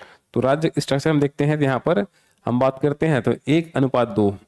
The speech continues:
<clears throat> यहाँ पर एक अनुपात दो होंगे। तो इसका अध्यक्ष कौन होगा, अध्यक्ष, इसका अध्यक्ष होगा, ध्यान रखना, हाई कोर्ट के, हाई कोर्ट के मुख्य,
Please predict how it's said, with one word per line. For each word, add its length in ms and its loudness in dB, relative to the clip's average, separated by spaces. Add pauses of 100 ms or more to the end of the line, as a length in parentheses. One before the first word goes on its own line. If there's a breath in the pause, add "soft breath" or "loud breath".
(100)
<clears throat> 400 -8
यहाँ 260 0
पर 300 -4
एक 180 0
अनुपात 220 0
दो 140 0
होंगे। 320 2 (500 loud breath)
तो 160 -4
इसका 280 -2
अध्यक्ष 400 -2
कौन 240 0
होगा, 260 2
अध्यक्ष, 680 -4 (2250 soft breath)
इसका 360 0
अध्यक्ष 680 -2
होगा, 140 2
ध्यान 220 0
रखना, 320 0 (100)
हाई 260 0
कोर्ट 300 -2
के, 160 2 (880)
हाई 220 0
कोर्ट 340 -2 (100)
के 300 2 (600)
मुख्य, 680 -2